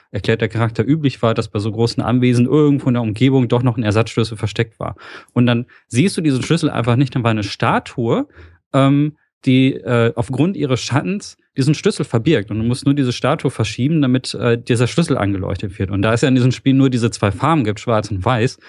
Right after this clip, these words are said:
ist, äh, es ja keine Zwischenstufen, wo du jetzt sagen könntest, „Okay, ich kann den Schlüssel noch irgendwie erkennen“, sondern du siehst ihn oder du siehst ihn nicht. Und dieser hart kontrastige Look, der, der wird, das wird so durchgezogen. Du verschiebst dann später irgendwie Scheinwerfer oder musst dann irgendwie mit deinem,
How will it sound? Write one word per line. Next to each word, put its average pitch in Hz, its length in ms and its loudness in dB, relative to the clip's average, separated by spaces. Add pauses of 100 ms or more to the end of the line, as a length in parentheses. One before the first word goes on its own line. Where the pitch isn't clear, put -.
(240)
ist, - 280 0
äh, 104 280 2 (280)
es - 100 -14
ja 104 100 2
keine 107 180 2
Zwischenstufen, 110 800 -2
wo 107 100 2
du 104 80 0
jetzt 98 160 0
sagen 104 240 2
könntest, 104 260 0
„Okay, 107 160 -2
ich 104 80 0
kann 110 100 2
den 98 40 -2
Schlüssel 117 240 -2
noch 101 180 -2
irgendwie 127 360 2
erkennen“, 123 440 -2 (280)
sondern 113 400 0 (160)
du 107 100 -2
siehst 110 240 0
ihn 151 140 4
oder 139 160 4
du 131 60 2
siehst 139 240 2
ihn 156 60 4
nicht. 127 280 0
Und 101 100 -8
dieser 107 180 0
hart 113 160 2
kontrastige 113 460 -6
Look, 151 260 -2 (380)
der, 131 400 2
der 127 300 -2
wird, 180 100 -2
das 160 140 -2
wird 196 100 0
so 165 80 -2
durchgezogen. 104 560 -4
Du 92 100 -8 (200)
verschiebst 147 360 -2
dann 127 120 4
später 123 340 0
irgendwie 104 240 -2
Scheinwerfer 139 880 2
oder 110 160 -2
musst 107 240 -6
dann 113 100 -2
irgendwie 107 520 -4
mit 107 180 -4
deinem, 104 380 0